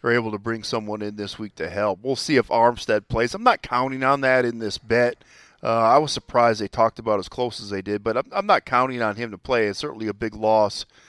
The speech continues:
Um, you know, maybe the one thing that, that was gonna keep me off,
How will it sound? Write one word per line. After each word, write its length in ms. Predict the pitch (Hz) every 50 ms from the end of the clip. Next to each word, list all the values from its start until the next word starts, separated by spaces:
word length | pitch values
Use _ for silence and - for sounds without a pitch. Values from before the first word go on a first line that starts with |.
| _ - - _ _ _
Um, 760 | - 110 110 110 107 107 107 104 101 98 98 98 104 107 107
you 80 | 117 120
know, 120 | 117 113
maybe 260 | 110 113 117 117 113 107
the 100 | 104 104
one 340 | 101 104 110 117 117 113
thing 460 | 104 - - 113 113 113 113 107 104 98
that, 180 | 98 98 92 _ _ -
that 140 | 107 101
was 160 | 113 110 104 104
gonna 200 | 113 104 101 98
keep 280 | - - 131 113 -
me 160 | 107 104 104
off, 400 | 101 104 110 110 104 98 - -